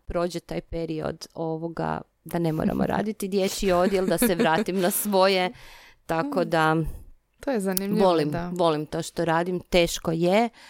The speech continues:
Speaker 1: ali eto, našla sam se u svemu tome i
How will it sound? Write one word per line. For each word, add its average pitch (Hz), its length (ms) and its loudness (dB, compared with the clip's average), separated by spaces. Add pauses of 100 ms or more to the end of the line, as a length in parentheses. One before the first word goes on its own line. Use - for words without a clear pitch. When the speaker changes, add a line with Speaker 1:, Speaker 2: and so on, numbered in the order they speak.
(360)
Speaker 1:
ali 180 380 0
eto, 170 240 -2
našla 170 320 -2
sam 170 180 -6
se - 180 -6
u - 60 -2
svemu - 380 -4
tome 214 480 0 (420)
i 190 340 2